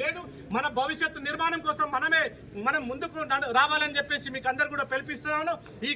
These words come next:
కార్యక్రమానికి ముందుకు వచ్చినటువంటి విద్యార్థి పరిషత్, ఏబీవీపీ నాయకులకు, మిగతా విద్యార్థి సంఘ నాయకులకు, అదేవిధంగా ప్రైవేట్ యాజమాన్యాలకు మేమందరం కూడా వెన్నంటి ఉంటాం. మీకు కేసులకు భయపడాల్సిన అవసరం లేదు. ఎన్ని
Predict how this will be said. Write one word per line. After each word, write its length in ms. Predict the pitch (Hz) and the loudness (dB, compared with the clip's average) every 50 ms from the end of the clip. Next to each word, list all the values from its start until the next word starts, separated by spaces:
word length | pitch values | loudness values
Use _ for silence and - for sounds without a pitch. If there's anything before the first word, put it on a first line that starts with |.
| - 269 | 4 4
కార్యక్రమానికి 640 | 285 311 320 - 311 311 302 302 302 302 302 285 277 254 254 | 4 4 4 2 0 2 2 0 -2 -2 -2 -4 -4 -2 -4
ముందుకు 200 | 277 302 285 294 | -6 -4 -2 -2
వచ్చినటువంటి 420 | 285 294 285 285 285 285 285 - 277 247 | -2 0 -2 -2 0 -2 -4 -4 -4 -8
విద్యార్థి 380 | 247 226 294 302 302 302 285 277 | -2 2 2 2 2 2 -2 -4
పరిషత్, 320 | 285 233 - 294 285 - 226 - - - - 180 233 277 | -4 0 0 0 0 0 -4 -8 -8 -12 -2 2 2 4
ఏబీవీపీ 340 | 294 311 311 302 - 294 277 277 | 4 2 -2 0 0 2 4 4
నాయకులకు, 460 | 294 311 302 277 214 214 302 302 285 - - - 143 - | 4 4 2 2 0 0 -2 0 -4 -6 -6 -6 -6 -4
మిగతా 240 | 247 269 - 330 302 269 277 | -4 2 4 4 4 4 2
విద్యార్థి 340 | 233 285 294 294 294 262 294 | 2 2 2 2 2 -2 -2
సంఘ 120 | 294 285 285 277 262 | 0 0 2 2 4
నాయకులకు, 440 | 285 302 302 320 - - - 208 - - - 156 - 254 | 2 2 2 0 0 0 0 0 -6 -8 -8 -6 -6 -2
అదేవిధంగా 380 | 240 302 - 190 - 277 285 - 254 | 0 0 0 0 0 -2 -2 0 2
ప్రైవేట్ 340 | 262 285 294 311 311 311 285 285 | 2 4 4 4 4 4 2 0
యాజమాన్యాలకు 600 | 285 277 277 285 285 277 277 277 277 277 262 214 - - - - 233 | 2 2 0 0 0 0 0 -2 -2 -2 -4 -6 -6 -6 -6 -2 -2
మేమందరం 380 | 254 254 262 302 330 330 320 302 302 | 0 0 0 4 4 2 2 4 2
కూడా 140 | 302 277 226 - - - - 175 | 2 2 2 0 -6 -12 -2 -2
వెన్నంటి 340 | 233 285 311 330 330 320 311 302 302 | 2 4 6 4 4 4 -2 -4 0
ఉంటాం. 240 | - 349 359 359 302 - - - - 220 | 4 6 4 4 4 0 -10 -10 -4 -2
మీకు 180 | 294 311 - 233 - 254 | -2 -2 -4 -6 -4 0
కేసులకు 420 | 277 320 339 - 330 330 311 302 - 285 | 4 4 4 6 6 4 4 4 6 6
భయపడాల్సిన 520 | 285 302 - - 311 311 302 - - - - - - - - - 415 | 6 6 6 2 0 -2 -2 -2 -2 -2 -2 -4 -2 0 0 0 0
అవసరం 240 | - - - - - 285 | 0 -2 -2 2 2 2
లేదు. 160 | 285 - - - - - - - - - - - - 330 | 2 2 -2 -2 -2 -4 -4 -6 -12 -12 -8 -8 -8 -6
ఎన్ని 180 | 330 349 349 | -6 -4 -4